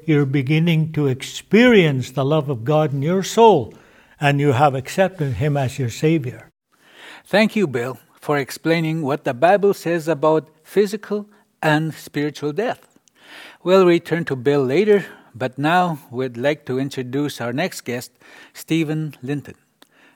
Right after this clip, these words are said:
Speaker 2: Because of such issues as being diagnosed with cerebral palsy and surviving abuse in residential school, Stephen has been speaking up for the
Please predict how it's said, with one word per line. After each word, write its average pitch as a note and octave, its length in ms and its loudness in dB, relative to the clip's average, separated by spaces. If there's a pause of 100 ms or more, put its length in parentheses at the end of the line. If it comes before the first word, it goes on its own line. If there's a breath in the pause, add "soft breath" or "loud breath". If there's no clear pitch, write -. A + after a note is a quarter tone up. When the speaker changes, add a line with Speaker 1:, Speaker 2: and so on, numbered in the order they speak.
Speaker 2:
Because F#3+ 500 0
of C#3+ 160 -4
such - 380 -8
issues A2 440 -8
as A2+ 280 -10
being C#3 300 -4
diagnosed E3+ 600 -2
with A2+ 160 -8
cerebral C3 400 -8
palsy D#3 560 -4 (320 soft breath)
and C#3 240 -4
surviving C3+ 560 -4
abuse E3 480 -6
in B2+ 160 -6
residential B2+ 640 -6
school, D3 440 -4 (520 soft breath)
Stephen G3 600 -4 (120)
has D#3 340 -2
been C#3 200 -6
speaking C#3 560 -6
up D3 180 -2
for C3+ 240 -8
the B2 160 -8